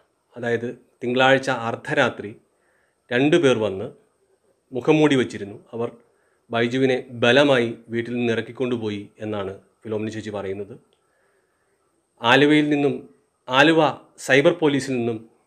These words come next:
ഏതാനും പോലീസുകാർ തിങ്കളാഴ്ച രാത്രി ഈ വീട്ടിലെത്തി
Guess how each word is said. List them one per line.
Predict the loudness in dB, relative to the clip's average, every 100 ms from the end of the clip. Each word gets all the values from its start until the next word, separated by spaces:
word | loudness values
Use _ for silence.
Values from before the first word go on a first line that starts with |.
| _ -6
ഏതാനും | 0 2 0
പോലീസുകാർ | -2 -4 -4 -4 -6 -8 _ _
തിങ്കളാഴ്ച | -10 -2 2 2 0 -4 -4 -10 _ _ _ _ -4
രാത്രി | -2 0 -2 -4 -6 _ _ _ _ _ _ _ _ _ _
ഈ | -4 -2
വീട്ടിലെത്തി | -2 -2 -4 -4